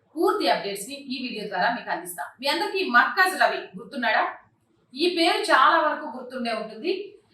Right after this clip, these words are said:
ఆ, కరోనా టైంలో ఈ మర్కజ్ రవికి సంబంధించి బాగా వినిపించింది. మర్కజ్ అంటే ఏంటో తెలుసా? ముస్లింలు మతపరమైన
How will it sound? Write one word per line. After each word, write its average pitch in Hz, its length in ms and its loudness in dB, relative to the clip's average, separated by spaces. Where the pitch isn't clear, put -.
ఆ, 240 80 10
కరోనా 349 640 6
టైంలో 262 220 -2
ఈ 262 160 -2
మర్కజ్ 285 440 2
రవికి 262 240 -4
సంబంధించి - 500 -8
బాగా 160 300 6
వినిపించింది. - 480 -14
మర్కజ్ 370 440 6
అంటే 302 200 0
ఏంటో 240 180 -6
తెలుసా? 226 360 -2
ముస్లింలు 339 500 0
మతపరమైన 294 760 0